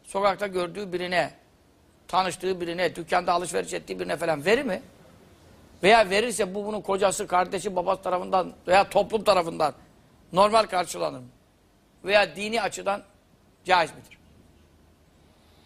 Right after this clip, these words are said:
Mantık dışı. Ama Facebook'a resmini koyuyor. Sanki Facebook'ta olunca caiz. Sen Facebook'a <laughs> resmini nasıl koyarsın ya? Ondan sonra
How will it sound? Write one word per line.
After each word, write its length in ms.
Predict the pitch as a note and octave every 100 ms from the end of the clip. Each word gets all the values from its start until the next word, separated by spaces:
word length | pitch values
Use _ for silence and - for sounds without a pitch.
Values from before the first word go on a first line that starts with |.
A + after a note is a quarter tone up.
| _ _ - -
Mantık 320 | A#3 B3+ -
dışı. 200 | - A#2+ - _ _ _ _ _ _ _ _ _ _ - -
Ama 300 | D4 B3 -
Facebook'a 420 | D#4 C#4+ B3+ E4
resmini 340 | E4+ - D4+ C4+
koyuyor. 300 | D#3+ C3 B2
Sanki 340 | - C#4 B3 A3
Facebook'ta 440 | C4+ C4 G#3 A#3
olunca 300 | G#3 G#3 D4
caiz. 360 | C4 G3+ - - _ _ _ _ _ _ _ _ _ _ _ _ _ _ _ _ _
Sen 200 | - E3+
Facebook'a 380 | F#3 G#3+ A3 A3+ -
<laughs> 60 | G#3+
resmini 360 | A3 A#3 A#3
nasıl 220 | A#3+ D4+
koyarsın 340 | D4+ E4 - B3
ya? 220 | A3+ - _ _ _ _ _ _ _ _ _ _ _ _ _ _ _ _ _ _ _ _ _ -
Ondan 280 | G#3 G3+ F3+
sonra 320 | F3 G3+ C4